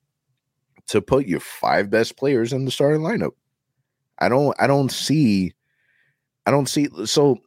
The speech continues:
if Jonathan Isaac doesn't start, then he, he's easily gonna be your sixth man that comes into the game in the first,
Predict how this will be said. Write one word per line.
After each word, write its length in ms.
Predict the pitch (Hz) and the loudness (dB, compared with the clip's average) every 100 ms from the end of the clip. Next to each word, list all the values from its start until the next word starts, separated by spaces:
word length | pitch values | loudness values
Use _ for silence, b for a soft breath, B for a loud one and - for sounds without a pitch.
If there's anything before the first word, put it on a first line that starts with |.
| - | 0
if 200 | 131 113 | 0 2
Jonathan 420 | 131 170 180 180 | 2 2 0 2
Isaac 420 | 123 120 127 98 | 2 2 0 0
doesn't 320 | 92 110 110 | -2 0 -2
start, 520 | - - 107 78 67 _ _ _ _ | -4 2 2 2 -2 _ _ _ _
then 580 | 92 101 101 92 90 82 _ _ | -6 0 0 0 -4 -6 _ _
he, 440 | - 110 110 107 - | -4 0 2 0 -2
he's 400 | - 113 107 - | 0 0 0 -4
easily 420 | - 165 127 123 | 2 2 2 2
gonna 240 | 101 104 101 | 2 0 0
be 400 | 92 101 92 90 _ - | 0 0 -2 -4 _ -6
your 160 | 87 95 | 0 0
sixth 360 | - 98 - | 2 2 2
man 320 | 87 80 73 | 0 0 0
that 120 | 85 85 | -2 0
comes 240 | 92 92 | 0 0
into 180 | 92 80 | -2 -2
the 80 | 78 | -2
game 280 | 82 78 69 | -2 -2 -2
in 60 | |
the 80 | 64 | -6
first, 500 | - 80 73 - - | 0 2 2 -2 -12